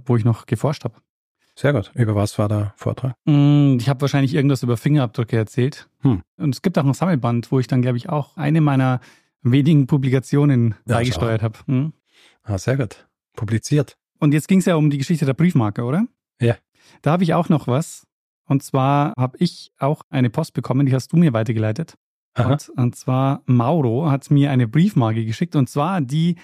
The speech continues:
Speaker 1: Tre Schilling Banco. Eine Referenz auf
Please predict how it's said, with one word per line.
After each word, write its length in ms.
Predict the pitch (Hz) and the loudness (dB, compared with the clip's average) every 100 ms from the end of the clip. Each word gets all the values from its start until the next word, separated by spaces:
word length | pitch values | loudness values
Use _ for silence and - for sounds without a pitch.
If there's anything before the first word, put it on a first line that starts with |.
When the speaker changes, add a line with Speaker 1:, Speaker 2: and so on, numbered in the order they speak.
| _ _ | _ _
Speaker 1:
Tre 300 | 147 165 180 | 0 0 0
Schilling 460 | - 156 156 151 131 | -2 0 4 4 2
Banco. 560 | 110 117 - 104 98 - _ _ _ _ _ _ _ _ - | -2 -4 -4 -6 -6 -10 _ _ _ _ _ _ _ _ -2
Eine 400 | 120 120 139 127 | 2 2 0 -2
Referenz 520 | - 131 131 160 - | -2 0 0 -2 -2
auf 340 | 127 127 - | -4 -4 -6